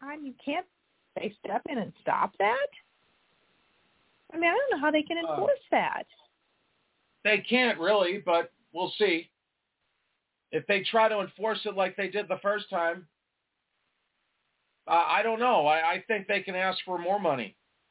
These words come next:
Speaker 2: this time because the first time they didn't learn their lesson.
Speaker 1: I suppose. Ah.
Speaker 2: So,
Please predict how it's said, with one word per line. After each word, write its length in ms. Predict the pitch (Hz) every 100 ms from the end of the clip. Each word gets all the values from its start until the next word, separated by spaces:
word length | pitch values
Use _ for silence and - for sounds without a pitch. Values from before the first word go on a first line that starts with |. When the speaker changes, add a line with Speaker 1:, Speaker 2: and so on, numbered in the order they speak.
| _ _ _
Speaker 2:
this 160 | 139 143 -
time 260 | 151 131 127
because 360 | 135 170 143 120
the 100 | 139 -
first 260 | 185 185
time 280 | 208 170 160
they 100 | 156
didn't 240 | 165 170 156
learn 200 | 160 156
their 120 | 143
lesson. 340 | 151 170 151 98 _ _ _ _ _ _ _ _ _ _ _ _ _ _ _ _ _ _ _ _ _ _ _ _ _ _ _ _ _ _ -
Speaker 1:
I 120 | 196 202 _
suppose. 300 | 185 185 196 - _ _ _ _ _ _ _ _ _ _ _ _ _ _ _ _ _ _ _ _ _ _ -
Ah. 220 | 214 180 180 -
Speaker 2:
So, 260 | 196 185